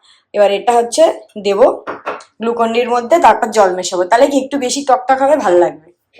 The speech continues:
এটা খেয়ে গ্লুকন ডি না নিম্বু পানি আমি বুঝতে পারছি না।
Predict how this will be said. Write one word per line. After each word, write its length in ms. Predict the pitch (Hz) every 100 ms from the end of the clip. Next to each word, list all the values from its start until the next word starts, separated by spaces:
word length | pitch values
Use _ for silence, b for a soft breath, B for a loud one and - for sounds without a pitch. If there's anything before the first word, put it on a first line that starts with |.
| b b -
এটা 260 | 220 285
খেয়ে 280 | 285 269 302
গ্লুকন 600 | 269 240 240 240 285 302
ডি 180 | 349 370
না 140 | 339
নিম্বু 380 | 320 277 269 294
পানি 200 | 302 311
আমি 120 | 320
বুঝতে 240 | 294 240 254
পারছি 380 | 220 - -
না। 160 | 180 175